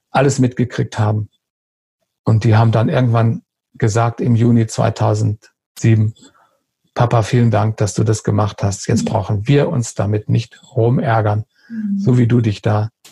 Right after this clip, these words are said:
Speaker 1: jahrelang mit rumgeärgert hast.“ Aber sie haben auch gleichzeitig erkannt, dass natürlich ich auch,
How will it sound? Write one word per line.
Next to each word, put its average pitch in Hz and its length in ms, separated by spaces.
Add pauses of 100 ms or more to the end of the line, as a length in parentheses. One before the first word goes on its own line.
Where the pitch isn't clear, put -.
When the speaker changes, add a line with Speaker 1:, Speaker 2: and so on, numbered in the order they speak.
(960)
Speaker 1:
jahrelang 113 520
mit 110 180
rumgeärgert 113 640
hast.“ 139 300
Aber 160 300
sie 147 160
haben 175 100
auch 139 160
gleichzeitig 151 540
erkannt, 143 420 (460)
dass 143 200
natürlich 143 460
ich 170 200
auch, 127 320